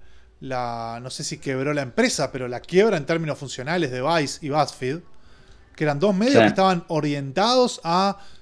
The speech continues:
Speaker 1: financiarse por publicidad, eh, deja algo,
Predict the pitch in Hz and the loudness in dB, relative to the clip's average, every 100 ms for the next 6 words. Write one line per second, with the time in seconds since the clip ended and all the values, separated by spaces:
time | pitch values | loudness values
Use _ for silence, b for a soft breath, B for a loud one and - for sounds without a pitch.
0 | b - - - - 151 143 135 190 - | b -20 -20 -20 -8 -6 -4 0 0 0
1 | 135 135 127 127 120 131 113 113 165 - | -4 -6 -6 -8 -6 -6 -4 -6 -8 -12
2 | b b b b - - 143 147 147 143 | b b b b -20 -8 -4 0 0 0
3 | 143 135 131 - - - 170 135 226 - | 0 0 -4 -12 -16 -14 -10 -4 -2 2
4 | 220 233 208 175 156 139 135 135 | 2 4 6 6 6 4 0 -2